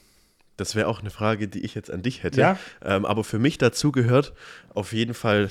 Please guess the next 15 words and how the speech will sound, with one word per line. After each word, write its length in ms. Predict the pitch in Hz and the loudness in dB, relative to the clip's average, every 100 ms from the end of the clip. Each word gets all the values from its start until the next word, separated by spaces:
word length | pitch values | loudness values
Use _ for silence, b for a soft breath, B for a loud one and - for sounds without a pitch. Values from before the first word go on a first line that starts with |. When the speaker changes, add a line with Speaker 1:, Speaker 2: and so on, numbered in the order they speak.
| - | -2
Speaker 1:
der 80 | 98 | -4
Faktor 320 | - - 98 | -4 -6 -6
Disziplin. 640 | 95 - 101 - 117 135 - _ | -8 -12 -14 -8 -8 -8 -14 _
Speaker 2:
Ja. 280 | 127 131 160 - | -4 -4 -6 0
Speaker 1:
Unfassbar 540 | 123 120 117 - 95 | 2 2 -2 -2 -4
wichtig. 400 | 101 - 131 - | -4 -2 -4 -4
Speaker 2:
Okay. 220 | 123 180 214 B - - | -2 -2 -4 B -20 -8
Speaker 1:
Ähm, 460 | 98 95 95 98 98 - | -2 0 0 -2 -6 -2
der 120 | 95 | -2
Faktor 640 | - 104 - - 104 95 - | -2 -6 -8 -4 -2 0 -2
Selbstreflexion 1400 | - 101 110 - - - - 107 113 131 120 - 135 151 - _ | -2 0 0 -4 -14 -20 -10 -8 -6 -8 -10 -6 -4 -6 -12 _
Speaker 2:
Mhm. 320 | 127 90 135 170 | -8 0 0 0
Speaker 1:
finde 180 | - 98 | -2 -2
ich 160 | - | 0
auch 240 | 101 110 | 0 0